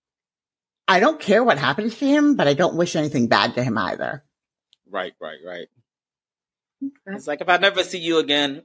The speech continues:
Speaker 2: it's okay.
Speaker 1: And I
Speaker 2: <laughs>
Speaker 1: won't. There's no
Speaker 2: Right.
Speaker 1: reason for me to, 'cause I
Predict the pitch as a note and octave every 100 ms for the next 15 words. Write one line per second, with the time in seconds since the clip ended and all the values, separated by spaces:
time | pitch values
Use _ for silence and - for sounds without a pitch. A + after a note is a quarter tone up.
0 | - G4+ G4+ D#4 A#3 G3 G3 F3+ - -
1 | G3+ G3+ C4 E4 F#4 F#3+ - _ _ _
2 | _ - E3+ F3 F3+ G#3 C4+ B3+ F#3 D3+
3 | D3 D3+ - - - C#3+ D#3+